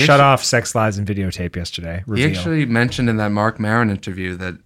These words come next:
Speaker 2: he wants to do a sequel at some point, 'cause I guess more craziness happened with
Speaker 1: I'm sure,
Speaker 2: Liberace
Speaker 1: yeah.
Speaker 2: and that sidecar recently.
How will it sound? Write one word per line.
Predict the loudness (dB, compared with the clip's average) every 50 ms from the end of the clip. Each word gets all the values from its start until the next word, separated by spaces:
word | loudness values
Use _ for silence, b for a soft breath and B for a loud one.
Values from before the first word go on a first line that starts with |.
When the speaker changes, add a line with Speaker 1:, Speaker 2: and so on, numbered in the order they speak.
| _ -20 -20 -20 _ _
Speaker 2:
he | 0 2
wants | 2 2 2 0 -2
to | -4
do | -2 -2
a | -2
sequel | -2 -2 -4 -4 -4 -4 -8 -10 -10 -10 -10
at | -12 -12 -8
some | -6 -6 -6
point, | -6 -6 -8 -6 -6 -8 -8 -12 -14
'cause | -16 -10 -8
I | -6 -6
guess | -6 -4 -2 -2 -2 -2 -4 -8 -8 -10 -10 -6
more | -4 -2 0 2 2 2 0 0
craziness | -4 -4 -4 -4 -4 -4 -4 -4 -4 -4 -4 -6 -8 -10
happened | -8 -6 -8 -6 -4 -4 -2 -2 -2 -4
with | -6 -8 -6 -4
Speaker 1:
I'm | -4 -4
sure, | -2 0 0 0 2 0 0
Speaker 2:
Liberace | 0 -2 -2
Speaker 1:
yeah. | -2 -2 -2 -4 -6
Speaker 2:
and | -6 -4 -4
that | -4 -4 -6
sidecar | -6 -8 -6 -6 -6 -6 -8 -8 -8 -6 -4
recently. | -2 -2 -4 -4 -6 -6 -6 -6 -6 -8 -8 -12